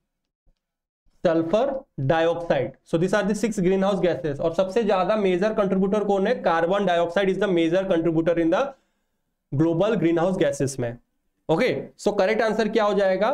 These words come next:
Option number C is the right answer for this question। एक international treaty है, ये एक international treaty है जिसका goal क्या है? Reduce करना greenhouse gases को। चलिए आगे बढ़ते हैं, next।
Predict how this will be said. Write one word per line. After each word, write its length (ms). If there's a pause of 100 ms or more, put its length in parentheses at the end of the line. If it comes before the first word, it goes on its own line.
(140)
Option 360
number 280
C 140 (120)
is 100
the 140
right 220
answer 340
for 160
this 160
question। 340
एक 200
international 640
treaty 420
है, 160 (520)
ये 140
एक 120
international 540
treaty 280
है 80
जिसका 240
goal 340
क्या 220
है? 60
Reduce 360
करना 500 (280)
greenhouse 580
gases 400
को। 240 (540)
चलिए 160
आगे 220
बढ़ते 240
हैं, 80
next। 320